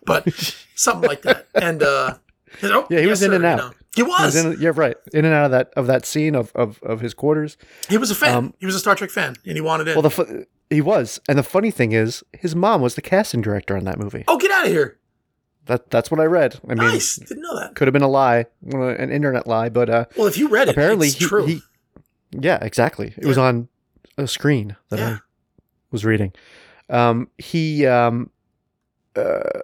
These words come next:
Speaker 2: supposedly he could have had a bigger part. Like, he kinda had his, his, his pick, being that not just 'cause his mom, obviously,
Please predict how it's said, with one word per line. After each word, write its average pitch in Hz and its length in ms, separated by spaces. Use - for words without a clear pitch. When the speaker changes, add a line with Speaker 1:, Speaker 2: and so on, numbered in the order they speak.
Speaker 2:
supposedly 156 560
he 135 160
could 143 140
have 120 100
had 117 360
a 110 80
bigger 110 240
part. 123 400
Like, 110 220
he 110 80
kinda 113 240
had 107 180
his, 110 180
his, 113 640
his 131 200
pick, - 380
being 170 220
that 120 200
not 139 160
just - 140
'cause 107 80
his 92 120
mom, 101 200
obviously, 101 500